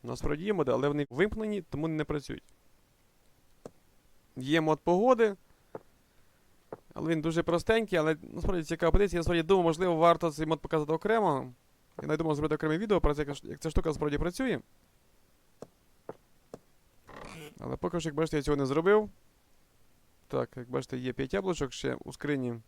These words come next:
є папороть, є саджанці сосни, є, є ґрунт, тобто земля. І все. Папороть, м-, мабуть, просто так не потрібно тримати її в інвентарі, тому, мабуть, покладемо її у скриню ось таким чином.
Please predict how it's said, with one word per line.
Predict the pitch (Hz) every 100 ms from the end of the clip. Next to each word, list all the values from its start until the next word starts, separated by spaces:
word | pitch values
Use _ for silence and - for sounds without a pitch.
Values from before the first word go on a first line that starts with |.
| _ _ _
є | 120 117
папороть, | 127 180 180 165 143 - - _ _ _ _ _ _ _ _
є | - 123 143 147 123 113 _ _ -
саджанці | 151 139 139 135
сосни, | 139 156 147 202 226
є, | 156 143 165 131 - - -
є | 127 151
ґрунт, | 151 233 226
тобто | 160 131
земля. | 123 131 120 117 _ _ _ _ _ _ _ _ _ -
І | 165
все. | - 151 - _ _ _ _ _ _ _ _ _ _ _ _ _ _ _ _ _
Папороть, | 175 175 170 -
м-, | 165
мабуть, | 131 165 165
просто | - 165 170
так |
не | 170
потрібно | 180 220 285 254 170 135
тримати | 127 160 165 147
її | 143
в | 139 104 -
інвентарі, | 156 165 165 185 226 269 -
тому, | 151
мабуть, | 156 156
покладемо | - 151 160 160
її | 151 147
у |
скриню | - 220 202
ось | 156
таким | - 160 147
чином. | 156 135 120